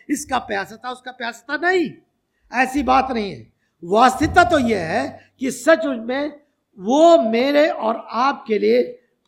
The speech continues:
मनुष्य बन करके इस समय क्रूस पर है।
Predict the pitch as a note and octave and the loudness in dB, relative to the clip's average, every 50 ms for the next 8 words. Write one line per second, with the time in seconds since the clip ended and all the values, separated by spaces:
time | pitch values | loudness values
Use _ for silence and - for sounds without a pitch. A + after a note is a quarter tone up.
0 | _ - D3+ D#3+ F3+ G#3 B3 C#4+ E4 E4+ C#4 - - B3+ B3 F#3+ A3 A#3 A#3 A3+ | _ -20 -12 -6 -4 -2 0 0 0 0 0 -2 -4 -6 -4 -2 -2 -2 -2 -2
1 | - A3+ G3 E3+ - G3+ G3 G#3 A3+ A#3 A#3 A3+ - - _ _ _ _ - G3+ | -4 -6 -8 -6 -4 0 2 2 2 2 0 -4 -10 -20 _ _ _ _ -16 -16
2 | - - - A3 G#3 G#3+ A3 G#3 G#3 G3 G#3 - _ _ _ _ - G#3 A3+ A3 | -10 -6 -4 -4 -2 -2 -4 -4 -6 -8 -14 -20 _ _ _ _ -4 -2 -2 -2
3 | A3 - - G#3 F#3+ F3 E3+ F3 D#3+ - - _ | -2 -6 -8 -8 -8 -6 -8 -10 -12 -14 -16 _